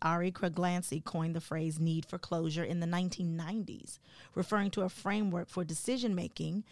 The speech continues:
that aims to find an answer on a given topic that would alleviate confusion and ambiguity. So that is the need for closure, right? And then moving forward, it says, "When people most need closure,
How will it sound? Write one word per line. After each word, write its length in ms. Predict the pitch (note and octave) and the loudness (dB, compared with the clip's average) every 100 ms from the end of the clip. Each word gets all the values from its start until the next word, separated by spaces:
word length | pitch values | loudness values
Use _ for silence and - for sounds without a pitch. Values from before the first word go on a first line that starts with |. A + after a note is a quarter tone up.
| - | -4
that 120 | - F#3+ | 0 2
aims 220 | G#3 G#3+ | 2 2
to 100 | - | 0
find 260 | A3 F#3+ F#3 | 2 2 4
an 140 | F3+ - | 2 2
answer 560 | G#3+ A3 A3 F3 F3 - | 2 2 2 0 0 0
on 180 | F3+ F3+ | 0 2
a 60 | |
given 380 | D#3+ F#3 G#3 A#3 | 4 4 6 2
topic 580 | A#3 B3 A#3+ - E3 - - - | 0 -4 -4 -4 -6 -6 -8 2
that 140 | G3+ | 4
would 80 | F#3 | 6
alleviate 640 | F#3 F3+ A#3+ C4 A#3 F#3 | 4 4 2 2 0 0
confusion 680 | - F3 - G3+ F#3 D#3 D#3+ | -2 -6 -4 -2 -2 -2 -4
and 140 | D#3+ | -2
ambiguity. 680 | D3+ D3+ D3+ D3 - - - - _ | 0 0 0 -2 -4 -8 -16 -20 _
So 160 | - F3+ | -2 2
that 260 | F#3+ F#3 | 4 4
is 200 | F#3 E3+ | 2 0
the 280 | D#3 E3+ E3 - _ _ _ _ _ _ - | 0 0 -2 -8 _ _ _ _ _ _ -6
need 340 | F#3 G3 F#3 | 4 6 6
for 180 | - D#3+ | 2 -2
closure, 480 | - D3 - - - _ _ - | -2 -4 -4 -10 -14 _ _ -4
right? 320 | D#3+ E3+ F#3 _ _ _ _ - | -2 0 -4 _ _ _ _ 0
And 200 | G3+ G#3 | 4 8
then 420 | C4 D#4 G#3+ G#3 | 6 6 4 6
moving 380 | G3 G3+ G3 F#3 | 6 6 6 2
forward, 560 | - A#3+ A#3+ G3 E3+ - | 0 0 2 2 2 0
it 140 | F3 | 0
says, 480 | - F3 D#3+ D#3+ F3+ | 2 2 2 0 0
"When 160 | F3 D#3+ | 0 2
people 320 | C4+ D4+ D#4 | 2 2 4
most 360 | C4 G3+ G#3+ | 4 4 2
need 220 | G3 F3+ E3+ | 0 0 -2
closure, 560 | - D3+ C#3+ D3 F#3+ | -4 -2 0 -2 -4